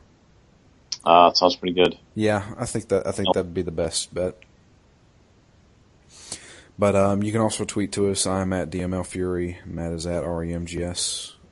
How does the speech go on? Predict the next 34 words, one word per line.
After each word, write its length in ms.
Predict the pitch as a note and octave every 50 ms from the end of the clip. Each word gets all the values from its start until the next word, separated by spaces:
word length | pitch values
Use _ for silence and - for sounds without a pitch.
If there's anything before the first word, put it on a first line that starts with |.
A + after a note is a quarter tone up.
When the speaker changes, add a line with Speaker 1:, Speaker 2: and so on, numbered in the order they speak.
| _ - -
Speaker 2:
And 460 | F2+ E2+ E2 D#2+ E2 E2 E2 E2 E2
the 200 | - - - -
podcast 520 | - - - - - - - E2 E2+ - -
itself 420 | - - - G2 G2 F#2 - -
is, 120 | G2 E2+ F#2
of 100 | F2+ -
course, 320 | - G#2+ G#2 F#2+ F#2 - - -
at 260 | D#2+ D#2+ C#2 - D#2+
Z 160 | F#2+ F#2 E2+
T 160 | - - G2
G 120 | F#2 F#2+ F#2+
D 120 | F#2 G2 F2+
Phoenix 360 | - - G#2 G#2 F#2 F2+ -
Down. 380 | - G#2+ - - C#3+ G#2 F#2+ - _ _ _ - - - - - - - - - - - - - - _ _ _ _ _ _ _ - - -
Um, 840 | G#2+ G#2 G#2 G#2+ G#2+ G#2+ G#2+ A2 A2 G#2+ A2 A2 G#2+ G#2 G#2 G#2 G#2+ - - - _ _ _ _ _ _ _ _ _ _ _ _ _ _ _ _ _ _ _ _ _ _ _ _ - - -
yeah, 180 | D3 F3+ D#3 A#2 - - - - - -
I 60 | F#2
think 200 | G2+ - D3+ E3 -
that's 200 | G#3+ E3 - -
about 240 | D3 D3 D3 D#3+ D#3
it. 100 | A#2 F#2+
I, 240 | G2+ G2 - F#2
I 40 | G2+
feel 180 | - - F3+ F3+
like 160 | F3+ E3 -
I 40 | E3
made 180 | D#3+ E3 D#3+ -
some 100 | - B2
pretty 180 | - D3 C#3+ C#3
good 120 | D3 C3+
progression 480 | - C#3 B2 C3+ D#3+ F3 E3 - F#3 F3+
in 60 | F3
this 100 | E3 -
game. 320 | - F#3 F#3+ F#3 E3+ E3